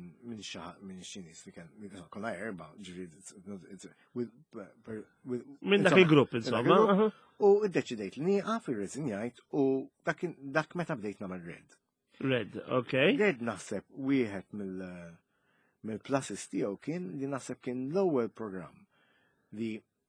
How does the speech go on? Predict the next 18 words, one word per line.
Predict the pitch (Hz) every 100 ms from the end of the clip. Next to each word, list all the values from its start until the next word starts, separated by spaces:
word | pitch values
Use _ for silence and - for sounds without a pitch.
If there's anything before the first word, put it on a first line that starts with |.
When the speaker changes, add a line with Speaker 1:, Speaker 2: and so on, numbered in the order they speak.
| -
Speaker 1:
wi-, | 127 - _ _ _ 339
Red | 139 165 196 226
beda | 107 80 71 - _ _ _ 139
mill-ide-, | 160 143 98 - _ 147 147
tajt | 170 156
li | 160
Red | 165 131
da, | 98 - 117 - _ _ -
għajt | 135
li | 107
Red | 92 82
dala. | 73 - - _ _ _ _
Speaker 2:
Red, | 160 196 208 170
għaliex | 214 175 131 117 -
jisemmejtu | 135 143 135 131 123 135
Red? | 127 113 127 185 - 180
Speaker 1:
<laughs> | - - 208 -
Għax | 220